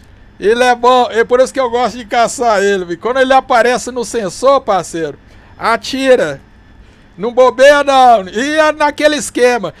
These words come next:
Se você não viu fumaça, atira duas vezes. Pera aí, vamos mudar aqui. Vamos descer um pouquinho aqui.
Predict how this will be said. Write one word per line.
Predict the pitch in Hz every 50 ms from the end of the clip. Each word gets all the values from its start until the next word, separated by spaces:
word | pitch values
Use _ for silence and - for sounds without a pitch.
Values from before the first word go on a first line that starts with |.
| - - _
Se | - - 247 262
você | 254 277 285 240 - 277 285
não | 277 277 269
viu | 226 190 247 269
fumaça, | 208 - 269 214 202 247 277 302 285 - - -
atira | 226 196 - - 277 285 269
duas | 269 285 302 302 302 277 196
vezes. | 202 233 240 233 208 165 -
Pera | - 190 208 220 220
aí, | 202 180
vamos | 175 202 214 202
mudar | 180 208 220 202 208 202 190
aqui. | 180 175 - 151 135 120 - - _ - - _ _ _ _ - - - - - _ _ _ _ _ _ - - _ -
Vamos | - 147 180 208
descer | 190 220 214 185 - 208 202
um | 196
pouquinho | 165 208 196 180 - - 175 175 160
aqui. | - - 135 117